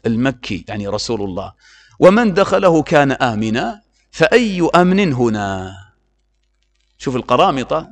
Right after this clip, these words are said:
تعرفوا لما اعتدوا على الحجيج وقتلوا الحجيج في حرم الله، في المسجد الحرام، وسرقوا الحجر الأسود، بدأوا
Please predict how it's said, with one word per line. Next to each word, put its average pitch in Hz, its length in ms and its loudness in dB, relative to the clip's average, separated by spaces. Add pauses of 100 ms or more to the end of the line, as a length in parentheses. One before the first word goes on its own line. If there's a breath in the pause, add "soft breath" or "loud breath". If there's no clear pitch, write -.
(120)
تعرفوا 165 380 -8
لما 131 460 -6 (300 soft breath)
اعتدوا 110 440 -2
على 110 140 -2
الحجيج 104 760 -6
وقتلوا 113 880 -6
الحجيج 110 540 -6
في 117 260 -8
حرم 196 340 -2
الله، 107 420 -6 (260)
في 143 100 -6
المسجد 135 460 -6
الحرام، 120 540 -4
وسرقوا 143 480 -4
الحجر 117 380 -6
الأسود، 117 520 -4 (760)
بدأوا 220 560 4